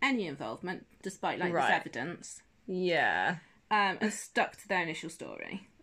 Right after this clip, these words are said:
Speaker 2: Mm-hmm.
Speaker 1: But what they didn't know, and what Carr didn't know, is that police already knew that they were lying.
Speaker 2: Uh-huh.
Speaker 1: So Carr, remember, had said that she'd given Huntley an alibi. "Yeah, no,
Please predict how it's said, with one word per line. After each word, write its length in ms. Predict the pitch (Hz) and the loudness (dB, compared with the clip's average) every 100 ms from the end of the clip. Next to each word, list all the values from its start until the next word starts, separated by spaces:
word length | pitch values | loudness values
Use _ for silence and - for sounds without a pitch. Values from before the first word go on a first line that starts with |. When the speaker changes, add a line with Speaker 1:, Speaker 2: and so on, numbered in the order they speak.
| - | -12
Speaker 2:
Mm-hmm. 460 | 175 170 165 190 185 | -8 -8 -8 -4 2
Speaker 1:
But 340 | 208 190 - - _ _ _ _ | 4 4 0 -8 _ _ _ _
what 280 | - 190 190 - | -4 -4 -4 -2
they 260 | - 277 285 | 4 6 4
didn't 320 | 196 151 - | 0 -6 -8
know, 100 | - - | -8 -6
and 280 | 113 196 175 | -4 -2 -4
what 100 | - | -6
Carr 280 | - 165 165 | -6 -4 -4
didn't 260 | 165 - - | -4 -10 -10
know, 380 | - - 170 196 - | -10 -8 -6 -6 -6
is 160 | 185 180 | -8 -6
that 140 | - | -10
police 340 | - 233 240 - | -6 -4 -4 -4
already 320 | 185 170 175 | -4 -2 -2
knew 200 | 165 123 | -4 -6
that 120 | - - | -8 -8
they 120 | 92 | -6
were 100 | 151 | -4
lying. 460 | 180 165 55 - - _ _ - | -4 -4 -6 -10 -14 _ _ -2
Speaker 2:
Uh-huh. 240 | 180 202 - - - | 0 -2 -6 -16 -10
Speaker 1:
So 160 | - 185 | -4 -4
Carr, 560 | - 277 302 302 240 - - - | 0 4 6 6 4 0 -16 -12
remember, 380 | - 175 165 170 | -4 -2 -2 -2
had 200 | 185 196 | -4 -4
said 320 | - 175 180 - _ - - | -2 -2 -2 -6 _ -18 -8
that 380 | 185 165 151 - | -2 -2 -2 -6
she'd 160 | 170 196 | -8 -4
given 300 | 190 170 175 | -2 -2 -4
Huntley 280 | 175 139 127 | -4 -4 -2
an 60 | 170 | 0
alibi. 380 | 147 135 - | -2 -2 -4
"Yeah, 240 | 123 214 220 | -2 2 2
no, 220 | 165 160 | 2 -2